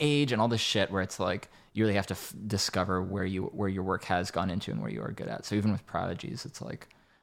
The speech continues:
well, there's, like, there's different areas of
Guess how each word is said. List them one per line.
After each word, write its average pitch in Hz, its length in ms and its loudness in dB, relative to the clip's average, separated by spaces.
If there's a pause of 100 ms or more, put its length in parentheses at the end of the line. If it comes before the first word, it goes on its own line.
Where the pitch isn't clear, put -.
(140)
well, 415 160 2
there's, 359 220 0
like, 262 380 -2 (1000)
there's 123 160 2
different 113 340 0
areas 95 440 2
of 92 300 -4